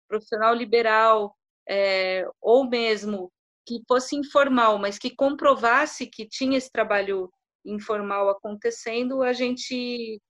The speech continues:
é, ofereceu esse cartão de mil e quarenta e cinco reais, é, durante três meses. Eu fico orgulhosa do trabalho que foi feito,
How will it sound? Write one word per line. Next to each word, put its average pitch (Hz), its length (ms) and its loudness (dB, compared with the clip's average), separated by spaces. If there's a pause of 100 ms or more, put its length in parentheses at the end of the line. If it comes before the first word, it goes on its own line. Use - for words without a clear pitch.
(260)
é, 214 140 0
ofereceu 226 720 0
esse - 200 0
cartão 240 440 -4
de 233 120 -10
mil 240 180 -6
e 254 60 -8
quarenta 247 360 -2
e 240 60 -4
cinco 233 340 -6
reais, 220 460 -2 (580)
é, 208 280 2
durante 233 440 -2
três 240 300 2
meses. 180 400 -6 (140)
Eu 233 120 4
fico 311 260 -2
orgulhosa 302 580 4
do 214 100 -2
trabalho 214 400 2
que - 100 -20
foi 240 200 4
feito, 247 360 0